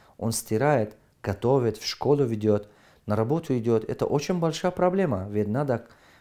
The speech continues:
ко всему успеть. Пожалуйста, помогите решить, как поступить дальше. Однозначно жениться. Вы что?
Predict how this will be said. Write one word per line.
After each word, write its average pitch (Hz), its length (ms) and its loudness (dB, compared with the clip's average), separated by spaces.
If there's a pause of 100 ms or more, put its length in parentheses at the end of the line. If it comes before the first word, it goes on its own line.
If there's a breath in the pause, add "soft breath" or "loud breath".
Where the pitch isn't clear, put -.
(120 loud breath)
ко - 100 -6
всему 120 320 -4
успеть. 147 560 2 (200)
Пожалуйста, 101 400 0
помогите 101 540 -4
решить, 92 360 -6 (300 loud breath)
как - 200 -10
поступить 98 540 -6
дальше. 95 400 -8 (320 loud breath)
Однозначно 117 800 -6
жениться. 98 520 -6
Вы 104 180 -8
что? 90 420 -6